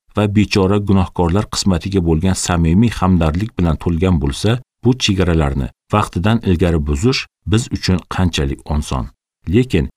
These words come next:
kim chuqur iymonga ega bo'lsa, u shoshilmaydi. Mening o'zim ham to'liq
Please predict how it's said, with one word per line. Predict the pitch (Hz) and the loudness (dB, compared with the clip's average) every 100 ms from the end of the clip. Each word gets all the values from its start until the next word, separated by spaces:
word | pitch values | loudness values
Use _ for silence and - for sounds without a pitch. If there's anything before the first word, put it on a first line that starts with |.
| _ | _
kim | - 139 | -2 0
chuqur | 131 - 139 - | 0 -2 -2 -2
iymonga | - 107 104 101 110 | 2 4 4 2 0
ega | 113 95 90 123 | 0 0 2 2
bo'lsa, | 98 73 69 62 _ _ | 0 -2 -6 -8 _ _
u | 95 | -4
shoshilmaydi. | 95 - 85 - 76 71 62 57 - _ _ | -2 -2 -2 -2 -2 -2 -6 -10 -14 _ _
Mening | 87 104 123 | 2 2 2
o'zim | 98 113 | 0 0
ham | 120 78 67 - - | 0 -2 -4 -6 -4
to'liq | 123 135 92 | 2 4 2